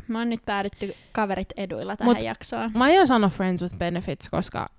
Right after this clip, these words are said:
Speaker 2: se vaan niinku soi
Speaker 1: Se,
Speaker 2: mun korvaan
Speaker 1: se
Speaker 2: paremmin.
Speaker 1: tuntuu luontevammalla.
Speaker 2: Joo. Niin mitä, mitä sun mielestä on niinku silleen, että kun sä oot jonkun kanssa Friends with Benefits, niin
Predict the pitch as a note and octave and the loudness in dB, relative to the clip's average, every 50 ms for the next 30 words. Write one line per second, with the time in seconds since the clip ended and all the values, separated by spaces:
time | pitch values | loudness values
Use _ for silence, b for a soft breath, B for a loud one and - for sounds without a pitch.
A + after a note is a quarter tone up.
0 | - - F3 - G#3+ G3 G3 G3 F#3+ F#3 F#3 F3+ F#3+ F3+ - - F3 E3 D#3+ E3 | -16 -10 -6 -2 0 4 4 4 4 4 2 0 -2 -2 -2 0 0 0 0 0
1 | D#3+ E3+ F3 F3 F3 F3 F3+ F#3 F#3+ F#3+ F#3+ F#3+ F#3+ G3 G3+ G#3 - B3 A3+ A3+ | 0 0 0 0 0 0 0 -2 -2 -2 0 0 0 2 2 4 2 2 2 0
2 | G#3 G#3+ G#3+ G3 F3 E3 F3+ F#3+ G3 G3 G3 G3+ G3 F#3 F3+ F3 G3 - B B | -2 -2 -2 -2 -4 -6 -6 -6 -6 -6 -4 -2 -2 0 0 -2 -4 -6 B B
3 | B B B B B B G#3 A3 A3+ A3 - - _ - A#3 C#4+ E4 A4 A4+ - | B B B B B B -4 -2 -2 -2 -2 -4 _ -4 -2 0 2 2 0 0
4 | - - - - _ _ _ _ _ - C4 D4+ F4 F#4+ F4 D#4+ D4 C4 B3 A#3+ | -2 -6 -14 -20 _ _ _ _ _ 0 2 4 4 4 4 4 2 2 2 2
5 | A#3 A3 G#3+ G3+ G3 F#3+ - - - - - G3+ G3+ G3 G3 F#3+ F#3+ F#3+ F#3 F#3 | 2 2 2 2 0 -2 -4 -8 -10 -4 0 0 2 2 2 0 0 0 -2 -4
6 | - - G3 F#3+ F#3+ F#3 F3 D#3+ - - - - F#3 F3 - _ _ - - - | -4 -2 0 0 2 2 2 0 0 -2 -4 -4 -2 -2 -4 _ _ -8 -2 0
7 | A3 A3+ C4 C4+ B3 A#3 G#3+ - - F#3+ F3+ F#3 - - F#3+ F#3 F3+ F#3 E3 E3+ | 2 2 2 2 2 0 0 0 0 -2 -2 -2 -4 -6 -4 -4 -4 -4 -6 -8
8 | - - F#3 F3+ F3 C#3+ F#3 - - G3+ A3 - - - - - _ _ _ b | -8 -6 -6 -4 -4 -4 -6 -6 -6 -8 -8 -8 -10 -14 -14 -16 _ _ _ b
9 | b b b b b b b b b G3 G3 G3 - | b b b b b b b b b 2 4 4 2